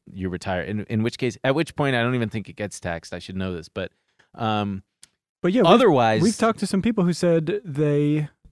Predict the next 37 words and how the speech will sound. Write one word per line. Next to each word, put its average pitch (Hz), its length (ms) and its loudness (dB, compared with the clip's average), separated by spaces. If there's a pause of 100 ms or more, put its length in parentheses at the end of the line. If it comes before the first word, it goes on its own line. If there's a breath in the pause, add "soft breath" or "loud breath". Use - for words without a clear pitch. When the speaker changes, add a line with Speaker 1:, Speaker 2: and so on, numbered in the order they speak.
(640)
Speaker 2:
their 156 600 0 (120)
investment 143 480 -2
plan 135 460 -2 (260)
Speaker 1:
Has 104 180 -2
Speaker 2:
gets 160 240 0
them 160 160 0
more 147 260 0
ga-, 143 340 -2
um, 139 140 -8
gets 139 240 -6
them 139 100 -2
more 139 200 -2
gains 139 280 -4
than 127 120 -4
their 123 320 -2
Speaker 1:
Yeah. 165 200 0
So 147 360 0 (160)
again, 151 300 0
it, 123 100 0
yeah, 165 160 0
it's 110 140 -4
not 151 140 0
for 151 80 0
everybody. 101 380 0
However, 143 560 2 (160)
Speaker 2:
But 175 140 0
don't 190 260 4
risk 175 380 4
more 185 180 6
than 185 120 6
you're 160 120 6
willing 175 360 4
to 165 260 4
Speaker 1:
Don't 151 220 4
risk 147 260 4
Speaker 2:
lo-, 214 60 2 (100)
don't 180 300 2